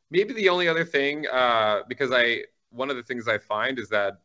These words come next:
I can often, like, it, it's easy for me to, to be, become very deterministic about a certain outcome, uh, and to always question, you know, question my views and,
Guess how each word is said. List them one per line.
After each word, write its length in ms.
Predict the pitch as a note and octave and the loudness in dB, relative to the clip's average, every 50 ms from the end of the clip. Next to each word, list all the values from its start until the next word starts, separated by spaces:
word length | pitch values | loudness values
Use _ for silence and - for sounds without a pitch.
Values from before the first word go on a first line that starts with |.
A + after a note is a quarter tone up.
| - | -12
I 160 | - G#2 G#2 | -6 -4 -4
can 220 | G#2 G#2 - G#2+ G2+ | -4 -6 -6 -6 -4
often, 420 | G2+ G2+ - - G#2+ G#2 G2+ G2+ - | -4 -4 -4 -4 -6 -6 -6 -6 -8
like, 140 | A2+ A2+ A2+ | -8 -4 -4
it, 140 | C3 - C#3 | -2 -2 -2
it's 140 | C#3+ C#3 | -4 -4
easy 260 | A#2 D#3+ E3 D#3+ D#3 D3+ | -4 -4 -4 -4 -4 -6
for 140 | - - | -8 -8
me 160 | B2+ B2+ B2 A#2+ | -8 -8 -8 -8
to, 560 | - - B2 A#2 A2+ A2 G#2 G#2 G#2 G2 - | -8 -8 -6 -6 -4 -4 -4 -4 -4 -6 -8
to 160 | - - G#2+ | -12 -18 -20
be, 260 | F#2 G#2 G2+ G2+ G2+ F#2 _ _ _ _ - G2+ - _ | -16 -12 -12 -12 -12 -14 _ _ _ _ -20 -20 -20 _
become 320 | G#2+ G#2 - - A#2 A2+ G#2 | -18 -12 -8 -8 -8 -4 -2
very 180 | G#2+ G#2+ A2 | -2 -2 -2
deterministic 640 | G#2+ - - - G#2+ G2+ F#2 G2 G2+ - - A#2+ A2+ | -4 -6 -8 -8 -8 -6 -6 -8 -8 -6 -6 -8 -6
about 220 | A2 A2 G#2 G2+ G2 | -4 -2 -2 -2 -2
a 20 | |
certain 480 | - - A2 G#2+ F2 G#2 G#2 G2+ G2 - - | -4 -4 -4 -4 -2 -2 -4 -6 -6 -8 -8
outcome, 500 | F#2+ G2+ - - B2 B2 C#3 E3 G3 - _ _ _ _ _ _ _ - | -8 -8 -6 -2 -2 -2 -2 -2 -4 -10 _ _ _ _ _ _ _ -2
uh, 280 | A2 A2+ A2+ A2 G#2+ - | 0 2 2 2 2 2
and 100 | A2+ A2 | 0 0
to 80 | A2+ | 2
always 320 | G#2 A2+ A2+ A2+ A2+ A2 - | 2 2 2 0 0 -2 -6
question, 640 | - - - A#2 G#2+ - - - A#2+ A#2 A2 G#2+ G#2+ | -8 -2 -2 -2 -2 -2 -6 -6 -2 -2 -2 -2 -2
you 80 | G#2 | -4
know, 120 | G2+ G2+ G2+ | -6 -8 -6
question 420 | - - A2+ G#2 - - G#2 G#2 | -4 -4 -6 -6 -6 -10 -12 -10
my 160 | G2+ F#2+ F#2+ | -8 -8 -8
views 480 | F#2 G2 G#2 G#2+ A2 G#2+ G#2+ G#2+ G2+ F#2 | -8 -8 -8 -6 -6 -6 -6 -6 -6 -6
and, 200 | F#2+ F#2 F#2 | -6 -6 -8